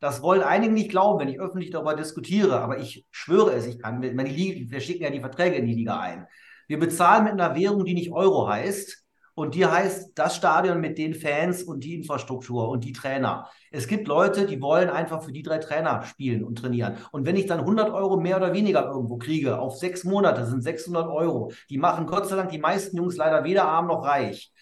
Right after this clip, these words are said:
Aber wenn die sich's erlauben können, bei drei amerikanischen Vollzeittrainern, von denen zwei in der N F L waren und einer im Super Bowl gestanden hat,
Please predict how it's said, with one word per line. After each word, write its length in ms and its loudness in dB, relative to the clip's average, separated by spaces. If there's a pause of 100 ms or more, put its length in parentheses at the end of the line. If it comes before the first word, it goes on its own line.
(180)
Aber 200 0
wenn 120 4
die 60 -2
sich's 160 -2
erlauben 420 2
können, 560 -4
bei 140 -4
drei 240 0
amerikanischen 480 -2
Vollzeittrainern, 640 -2
von 100 -2
denen 180 -6
zwei 240 0
in 60 0
der 100 0
N 60 0
F 140 -2
L 220 0
waren 180 0
und 80 -6
einer 240 0
im 100 0
Super 280 -2
Bowl 100 -2
gestanden 480 -6
hat, 200 -10